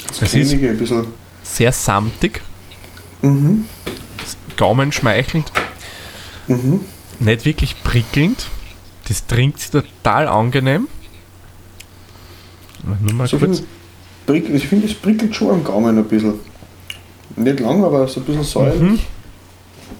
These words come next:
Speaker 2: Ganz am Anfang hast du schon dieses Bärlige auf der Zunge.
Speaker 1: Mhm. Aber das sehr, sehr hefiger Nachgeschmack.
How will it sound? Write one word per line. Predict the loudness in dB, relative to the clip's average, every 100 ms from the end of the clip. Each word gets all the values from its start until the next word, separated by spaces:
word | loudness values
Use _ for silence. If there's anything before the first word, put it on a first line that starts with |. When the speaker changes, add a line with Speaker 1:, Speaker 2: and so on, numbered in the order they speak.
| -18 -18 -20 -20 -18 -14 -2
Speaker 2:
Ganz | 0 2
am | 2
Anfang | 4 2 2 2 2 0 -8 -14 -18 -20 -20 -20 -20 -20 -16 -4
hast | -2 -2
du |
schon | -2
dieses | 0 0 0
Bärlige | 2 2 4 2 2
auf | 2
der | -2 0
Zunge. | 0 4 2 0 -12 -16 -20 -6
Speaker 1:
Mhm. | -2 -2 -2 -2 0 -2 -6 -20 -20 -20 -20 -20 -20 -20 -20 -20 -20 -20 -20 -20 -12
Aber | -2 0
das | 0 2
sehr, | 4 4
sehr | 2 2
hefiger | 2 2 0 2
Nachgeschmack. | 2 0 -2 -4